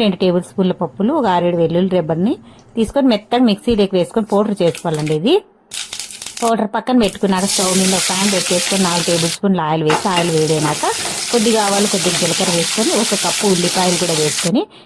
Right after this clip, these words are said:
ఈ విధంగా బాగా వేయించుకోవాలా. ఇవి కొద్దిగా వేగిన తర్వాత ఒక్క స్పూన్ ఉప్పు, పావు టీ స్పూన్ పసుపు వేసి,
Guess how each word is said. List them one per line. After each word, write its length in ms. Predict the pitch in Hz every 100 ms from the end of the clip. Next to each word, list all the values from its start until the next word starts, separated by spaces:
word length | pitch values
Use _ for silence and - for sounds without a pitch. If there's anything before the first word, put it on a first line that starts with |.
| _
ఈ 40 | 185
విధంగా 260 | 180 165 196 170
బాగా 200 | 156 160
వేయించుకోవాలా. 560 | 160 160 - - 151 151 165
ఇవి 120 | 185 196
కొద్దిగా 260 | 180 196 190
వేగిన 240 | 190 202 202
తర్వాత 280 | 196 208 320 220
ఒక్క 320 | 196 - - 214
స్పూన్ 280 | - 220 196
ఉప్పు, 180 | 180 311 -
పావు 160 | 226 202
టీ 60 | 208 190
స్పూన్ 200 | 220 220
పసుపు 300 | 180 - - 180
వేసి, 220 | 175 180